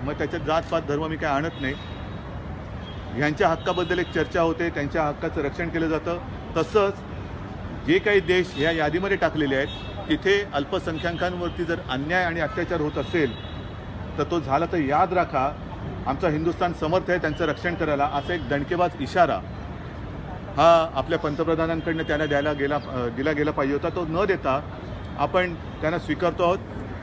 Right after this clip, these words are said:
हे केवळ धर्माचं राजकारण असता कामा नये, किंबहुना मताचं राजकारण असता कामा नये. आणि म्हणून मला असं वाटतं की, जे प्रश्न आम्ही काल लोकसभेमध्ये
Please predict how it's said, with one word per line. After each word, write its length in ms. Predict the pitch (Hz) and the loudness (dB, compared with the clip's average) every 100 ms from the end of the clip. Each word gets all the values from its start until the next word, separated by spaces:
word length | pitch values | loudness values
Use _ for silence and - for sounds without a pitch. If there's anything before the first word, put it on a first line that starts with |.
| - - - - - - - - - | -10 -10 -10 -10 -10 -10 -10 -8 0
हे 80 | 185 | 2
केवळ 360 | 196 202 202 208 - - - - - - - - - | 4 4 4 0 -6 -10 -10 -8 -8 -10 -10 -10 -4
धर्माचं 360 | 143 151 196 208 | 0 2 2 4
राजकारण 360 | 190 180 185 180 | 2 2 2 0
असता 220 | 165 180 | 2 0
कामा 240 | 175 175 | 0 0
नये, 80 | 185 | 0
किंबहुना 400 | 180 170 175 185 | -2 0 0 0
मताचं 440 | 165 185 185 185 | 0 0 2 2
राजकारण 340 | 190 165 - 165 | 2 2 0 -2
असता 200 | 151 156 | -2 -2
कामा 260 | 151 151 | -2 0
नये. 160 | 151 180 - - - - - - - - - | 0 -2 -6 -12 -10 -10 -10 -10 -10 -10 -4
आणि 120 | 160 | 0
म्हणून 240 | 165 190 | 2 4
मला 180 | 226 196 | 4 4
असं 160 | 180 175 | 4 2
वाटतं 300 | 151 - 165 - - - - - - - | 2 0 -4 -4 -10 -10 -10 -10 -8 -6
की, 120 | 180 | -4
जे 180 | 160 180 | 4 6
प्रश्न 300 | 226 202 - | 6 2 0
आम्ही 200 | 196 190 | 0 2
काल 180 | 190 185 | 2 2
लोकसभेमध्ये 760 | 170 165 185 180 175 175 170 | 2 0 0 0 0 0 0